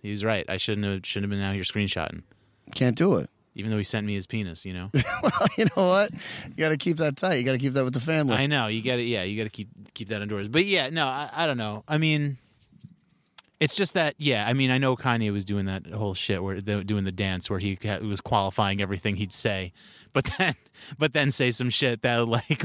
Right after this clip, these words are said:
Speaker 1: might feed into a negative stereotype of the Jewish people. Uh, so that's what I mean. It's like, because it's like the qualifier comes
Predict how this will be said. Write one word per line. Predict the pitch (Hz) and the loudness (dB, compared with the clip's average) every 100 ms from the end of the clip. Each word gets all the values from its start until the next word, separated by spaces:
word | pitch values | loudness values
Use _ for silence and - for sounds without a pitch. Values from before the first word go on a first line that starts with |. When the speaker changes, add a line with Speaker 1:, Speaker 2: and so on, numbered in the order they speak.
| 160 - | -4 -4
Speaker 1:
might | 156 135 120 - _ _ - | 0 2 2 0 _ _ -14
feed | 135 151 127 | -4 2 4
into | 117 107 123 113 104 - | 2 0 0 0 -4 -4
a | 117 | 0
negative | 110 104 95 | 2 0 -2
stereotype | - 107 98 92 104 85 - - - _ - | 0 0 0 -2 -2 -4 -6 -16 -20 _ -6
of | 98 | -4
the | |
Jewish | 95 95 - | -2 -4 -2
people. | 98 - 82 - _ _ - | -6 -4 -12 -12 _ _ -4
Uh, | 123 110 107 104 98 95 - _ _ _ _ | 0 4 4 4 2 0 -4 _ _ _ _
so | - 165 | -2 2
that's | 185 180 | 2 2
what | 160 | 2
I | 147 | 4
mean. | 127 92 | 0 0
It's | 139 | 0
like, | 175 - 233 | 0 0 0
because | 180 214 208 | 2 2 2
it's | 220 | 0
like | 185 | 0
the | |
qualifier | 185 220 226 - 196 170 | 0 2 2 2 2 2
comes | - 180 170 151 | 2 2 2 0